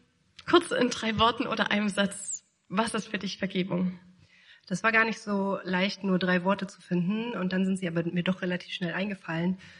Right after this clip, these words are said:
Speaker 2: Es ist, ähm, Loslassen, Leichtigkeit und absoluter Frieden.
Speaker 1: Cool.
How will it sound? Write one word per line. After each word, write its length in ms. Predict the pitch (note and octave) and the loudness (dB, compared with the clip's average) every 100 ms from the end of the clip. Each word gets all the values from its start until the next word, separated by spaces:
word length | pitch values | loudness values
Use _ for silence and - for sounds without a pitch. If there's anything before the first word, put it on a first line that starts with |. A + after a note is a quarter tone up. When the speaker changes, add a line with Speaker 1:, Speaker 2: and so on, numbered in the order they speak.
| _ | _
Speaker 2:
Es 120 | - | -16
ist, 160 | F3 - | -16 -4
ähm, 260 | E3+ E3 F3 | -2 0 2
Loslassen, 880 | G3 C4 A#3 G3+ G#3 G3+ G#3 F#3+ | 2 0 0 -2 -2 -4 -4 -4
Leichtigkeit 800 | F3 F#3 F#3+ - - F#3+ F3 F3 | 0 0 0 -10 -4 0 0 -2
und 320 | E3+ E3 - F#3 | -2 -2 -4 -6
absoluter 460 | F3 - E3 E3 | -6 -6 -8 -8
Frieden. 480 | - E3+ D#3 D#3+ D#3 _ _ _ _ _ _ - _ _ _ _ _ _ - _ - - | -8 -6 -4 -6 -10 _ _ _ _ _ _ -20 _ _ _ _ _ _ -20 _ -20 -10
Speaker 1:
Cool. 380 | G3+ G3+ G3+ | -6 -4 -6